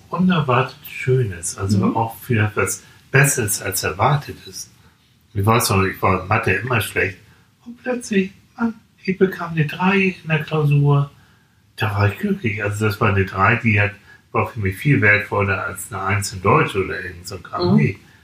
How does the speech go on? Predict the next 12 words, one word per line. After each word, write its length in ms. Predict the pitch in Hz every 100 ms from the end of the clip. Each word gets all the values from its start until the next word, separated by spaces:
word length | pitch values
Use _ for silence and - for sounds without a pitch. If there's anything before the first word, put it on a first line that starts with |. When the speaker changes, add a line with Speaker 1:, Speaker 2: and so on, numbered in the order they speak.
| _ _ _ _
Speaker 1:
Das 220 | 117 -
war 100 | 131
der 180 | 127 147
Moment, 420 | 151 135 131 127
wo 140 | 127 120
ich 100 | 120
so 120 | 120
richtig, 480 | 120 143 - 143 135 - - - - - - -
richtig 340 | 143 143 131
glücklich 360 | 151 147 123 101
war. 200 | 92 104
Oder 280 | 110 110